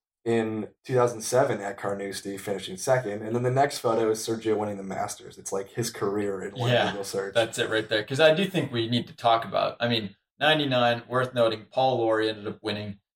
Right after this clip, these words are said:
Speaker 2: six over par, shot two ninety for the week
Speaker 1: That's just batshit
Speaker 2: to
Speaker 1: crazy.
Speaker 2: win.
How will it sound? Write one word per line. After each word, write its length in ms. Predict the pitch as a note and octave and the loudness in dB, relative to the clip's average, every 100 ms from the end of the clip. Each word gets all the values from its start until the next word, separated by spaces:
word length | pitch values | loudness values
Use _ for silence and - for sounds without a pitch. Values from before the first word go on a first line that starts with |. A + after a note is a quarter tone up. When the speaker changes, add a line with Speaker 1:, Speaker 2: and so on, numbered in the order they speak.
| _ | _
Speaker 2:
six 420 | - D3+ D3+ - | 2 2 2 2
over 260 | C3 A2+ A2 | 2 2 -4
par, 380 | - A2 G#2 | -2 2 2
shot 340 | - G#2 G#2+ - | 2 -4 -8 -10
two 180 | - C3+ | -4 -2
ninety 400 | B2 A2 G#2+ G#2 | 0 0 -2 -6
for 160 | - | -8
the 80 | G2+ | -10
week 220 | G#2+ G#2+ | -6 -2
Speaker 1:
That's 160 | A2 B2 | -2 0
just 300 | C#3 - - | 0 0 -2
batshit 400 | G#2+ G#2 - A2 | -2 0 0 -2
Speaker 2:
to 100 | - G#2+ | -2 0
Speaker 1:
crazy. 100 | A2+ | 2
Speaker 2:
win. 380 | G#2+ G2 G2+ | 0 -2 -6